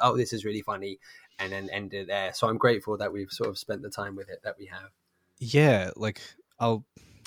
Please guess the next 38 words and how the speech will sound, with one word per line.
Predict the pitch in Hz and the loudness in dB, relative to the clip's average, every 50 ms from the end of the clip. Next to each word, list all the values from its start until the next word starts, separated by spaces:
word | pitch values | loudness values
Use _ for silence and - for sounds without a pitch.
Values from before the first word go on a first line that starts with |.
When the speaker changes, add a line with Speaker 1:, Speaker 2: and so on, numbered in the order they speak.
| - - - | -14 -4 -2
Speaker 2:
I'll | 104 101 | -2 0
just | 104 117 110 - | 2 0 2 4
touch | - 110 104 - 113 | 4 4 6 6 4
on | 98 95 | 2 2
this | 98 98 - - - - | 2 2 2 0 0 -2
weird | 104 98 98 95 95 92 | -2 0 2 2 2 0
phenomena | - - 98 92 95 101 101 98 90 87 85 | 0 0 2 2 4 4 4 2 2 2 0
regarding | 87 85 87 87 95 98 87 | 0 0 2 4 4 4 2
these | 82 85 87 - | 0 -4 -6 -6
videos | - 82 82 82 82 - | -8 -6 -4 -6 -6 -6
before | 87 - - 82 | -8 -8 -8 -8
I | 82 | -8
get | 87 85 | -6 -4
into | 87 87 90 - 85 85 | -4 -4 -4 -6 -8 -8
it. | - | -6
Like, | 87 85 90 - | -6 -6 -2 0
I, | - 160 | 0 2
Speaker 1:
Mm. | 156 135 110 | 2 0 0
Speaker 2:
I | 95 | 0
mentioned | 104 120 113 - 107 92 | 0 0 0 0 -2 -4
it | 85 | -2
a | 87 | -2
bit | 92 98 90 87 - - - - - _ _ | 0 0 0 0 -4 -6 -12 -18 -20 _ _
in | 101 92 | -8 -6
the | 85 | -2
last, | 87 95 104 107 - - - - - - _ _ - | 0 2 2 2 0 -4 -8 -12 -16 -20 _ _ -6
um, | 92 85 82 82 78 73 - - | -6 -4 -4 -6 -6 -10 -12 -10
time | - - 90 82 | -4 -2 -2 -2
we | 85 87 | -2 0
talked, | - 135 131 113 104 - - | 4 6 6 6 6 4 2
but | - 98 90 87 - - - - - - - - - - - - _ _ - | 2 2 2 2 -2 -8 -16 -20 -20 -18 -18 -18 -20 -20 -20 -20 _ _ -8
these | 110 107 - 120 131 143 139 160 | -6 2 6 6 6 8 8 6
ones | 156 143 - | 6 6 4
flew | - - - 123 117 113 | 0 -2 4 6 6 8
so | 104 - - - 104 110 117 | 8 6 6 8 10 10 10
under | 113 107 107 | 8 8 8
the | 101 101 | 6 8
radar, | 95 95 95 98 95 95 87 85 80 | 8 8 8 8 8 6 6 6 4